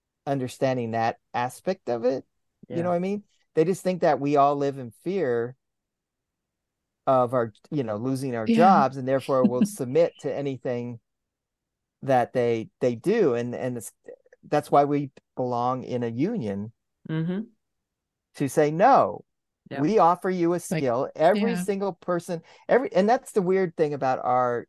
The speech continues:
Speaker 1: industry is we are all, um, creative. For everybody in
Speaker 2: Yeah.
Speaker 1: every department, there's a creativity, a skill set that you can't, you, you have to have that. It's a skill. It's a, it's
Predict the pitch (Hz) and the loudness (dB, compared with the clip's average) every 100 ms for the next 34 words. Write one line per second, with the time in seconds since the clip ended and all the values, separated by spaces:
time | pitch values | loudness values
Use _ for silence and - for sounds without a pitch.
0 | - 139 131 120 - 113 101 107 117 139 | -8 -6 -6 -10 -12 -10 -8 -10 -6 -4
1 | 180 160 - 135 131 131 123 - _ _ | 0 0 0 2 4 4 0 -4 _ _
2 | _ _ _ _ _ _ 123 113 104 - | _ _ _ _ _ _ -6 -6 -8 -12
3 | - 143 120 101 - _ _ _ _ _ | -6 -2 0 -2 -6 _ _ _ _ _
4 | _ _ _ _ _ - - 156 151 113 | _ _ _ _ _ -6 2 2 2 -2
5 | 92 - _ _ _ 131 120 135 147 139 | -6 -12 _ _ _ -4 0 0 0 -2
6 | - 127 117 101 101 _ _ _ - 131 | -2 -2 -2 -4 -10 _ _ _ -2 -2
7 | 131 - 175 180 160 - 151 143 123 98 | -2 -4 0 2 2 2 -2 0 -2 -4
8 | - - - 165 156 - 107 - - - | -6 -8 2 2 2 -2 -2 -2 -6 -6
9 | 135 131 - 175 185 170 - _ _ _ | -6 -10 -6 -2 -2 -4 -14 _ _ _
10 | _ _ _ _ _ - 160 - 160 156 | _ _ _ _ _ -2 0 0 -2 2
11 | 196 208 160 135 165 180 143 101 _ _ | 2 2 -4 -2 -2 0 0 0 _ _
12 | - - - - 160 - 269 214 80 143 | -10 -8 -8 -10 -10 -6 0 0 2 -2
13 | 143 156 104 151 | 0 -2 -2 -6